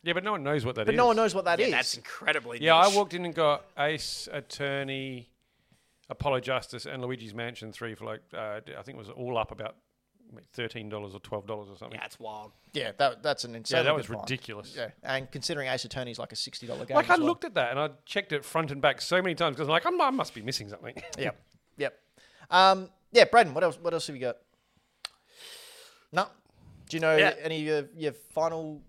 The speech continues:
Speaker 2: what, what money you're on at the moment, or?
Speaker 3: Uh, I know I'm around, like, eighty to ninety.
Speaker 2: That's still
Speaker 3: And,
Speaker 2: pretty
Speaker 3: like,
Speaker 2: good.
Speaker 3: yeah, I've got eighty to ninety that I can play with,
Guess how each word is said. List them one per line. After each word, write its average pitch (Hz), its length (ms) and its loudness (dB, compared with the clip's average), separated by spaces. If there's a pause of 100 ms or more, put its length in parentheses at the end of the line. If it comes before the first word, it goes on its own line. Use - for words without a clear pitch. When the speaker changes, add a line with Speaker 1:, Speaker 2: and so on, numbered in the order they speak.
Speaker 2:
what, 160 200 0 (200)
what 151 180 -4
money 165 200 -4
you're 165 140 -6
on 170 140 -6
at 165 80 -12
the 170 60 -8
moment, 226 280 -8
or? 139 200 -6
Speaker 3:
Uh, 175 280 8
I 190 120 6
know 214 240 2
I'm 220 200 2
around, 175 400 0
like, 170 280 -2 (180)
eighty 202 400 -6
to 233 120 -8
ninety. 202 580 -6 (140)
Speaker 2:
That's - 160 -4
still 208 160 4
Speaker 3:
And, - 100 2
Speaker 2:
pretty 165 160 8
Speaker 3:
like, 359 80 12 (140)
Speaker 2:
good. - 160 -16
Speaker 3:
yeah, 196 240 6
I've 175 140 4
got 190 200 6
eighty 262 200 4
to 277 120 -8
ninety 190 680 -2
that 170 180 2
I 160 80 6
can 160 240 -6
play 143 260 0
with, 123 460 -10